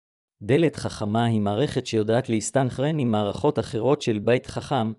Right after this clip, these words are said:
בין אם מדובר במערכת שליטה מרכזית, ובין אם אתם פשוט רוצים שהדלת תפתח חמש דקות אחרי המזגן,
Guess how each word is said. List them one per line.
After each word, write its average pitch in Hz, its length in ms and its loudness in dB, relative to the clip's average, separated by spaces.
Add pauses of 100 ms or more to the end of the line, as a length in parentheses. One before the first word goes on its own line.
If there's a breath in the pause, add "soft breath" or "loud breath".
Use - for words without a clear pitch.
(140)
בין 127 240 0
אם 110 200 0
מדובר 110 420 2
במערכת 120 580 0
שליטה 151 380 0
מרכזית, 101 720 -4 (460)
ובין 117 300 0
אם 117 140 2
אתם 127 260 0
פשוט 139 380 -2
רוצים 127 360 0
שהדלת 113 560 0
תפתח 147 400 0
חמש 127 400 -2
דקות 135 360 0
אחרי 110 300 0
המזגן, 101 640 0